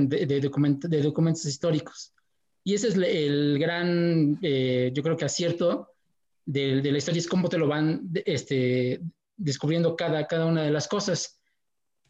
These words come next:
Es una, una serie que recomiendo mucho. Lo malo es que se hace un poco larga. Son tres o-, este,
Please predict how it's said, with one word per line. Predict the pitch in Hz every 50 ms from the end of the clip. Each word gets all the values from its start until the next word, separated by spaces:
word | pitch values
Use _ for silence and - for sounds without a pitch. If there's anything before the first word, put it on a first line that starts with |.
| _ - -
Es | - 214 202 202
una, | 262 247 226 220 220 226 220 165
una | 202 196
serie | 202 202 214 214 202
que | 208 165 156
recomiendo | 156 139 180 180 185 196 202
mucho. | 202 196 196 202 202 - 208 202 202 - 202 - - -
Lo | 214 175 175 180
malo | 180 185 202 214 220 214 208 202 202 220
es | 208 - -
que | - 208 190 202 202
se | 196 - - - - 165
hace | 165 170 165 - - 196 180
un | 185 190 170 175
poco | - 190 175 - - 185 160
larga. | 139 139 147 151 151 156 175 170
Son | - 208 220
tres | 208 226 233 214 214
o-, | 208 190 175
este, | - 180 160 170 - 175 160 151